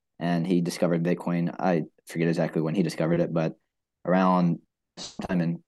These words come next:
twenty twenty, I think, he started, um, he's a host of the Investors Podcast, which is a very successful investing podcast, and he kind of branched off and started making this podcast called the Bitcoin Fundamentals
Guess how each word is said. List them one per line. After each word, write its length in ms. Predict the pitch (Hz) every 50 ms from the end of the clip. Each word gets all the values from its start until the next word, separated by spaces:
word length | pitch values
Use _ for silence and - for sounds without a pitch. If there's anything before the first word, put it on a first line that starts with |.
| _ _ _ _ _ _ _ _ _ _ _ _
twenty 200 | - - 98 87
twenty, 260 | - - 120 104 85
I 60 | 80 82
think, 300 | - 90 90 87 90 - _ _ _ _ _
he 100 | 95 90
started, 440 | - - 87 87 87 82 82 82 - _ _ _ _ _ _ _ _ _ _ _ _
um, 440 | - 87 87 80 73 73 - 156 - _ _ _ _ _ _ _ _ _ _ _ _ _ _ - _ _ - - _ _ _ _ _ -
he's 160 | 120 107 104
a 40 | 101
host 220 | 110 113 107 -
of 120 | 101 90
the 240 | 90 87 85 80 - - _ -
Investors 380 | 98 92 101 101 - - 104 104
Podcast, 720 | - 107 107 107 104 113 104 107 107 107 - - - - _ _ _ _ _ _
which 180 | 101 87 - 85
is 100 | 80 85
a 160 | 82 78 - - - - _
very 200 | 95 95 95 95
successful 600 | - - 95 - 101 87 - - 90 87 85 - _ _ _ _ _ _ _ _ -
investing 400 | 92 90 95 90 - 107 92 87
podcast, 600 | 98 92 92 90 - 90 90 90 90 - - 78
and 260 | 85 82 80 78 - - _ _ _ _ _ _ _ -
he 80 | 101
kind 200 | - - 98 90
of 180 | 87 82 87 78
branched 380 | 87 92 98 98 87 - - 104
off 460 | 101 98 92 90 87 - - - - _ _ _ _ _ _ _ _ _ _ _ -
and 80 | 87
started 460 | - - 95 87 90 87 82 80 71
making 240 | - 90 90 87 90
this 120 | 82 - -
podcast 380 | - 92 90 87 87 85 -
called 140 | - 92 87
the 60 | 85
Bitcoin 340 | 85 98 95 - 98 90 -
Fundamentals 640 | - 90 85 85 101 117 107 90 87 80 - -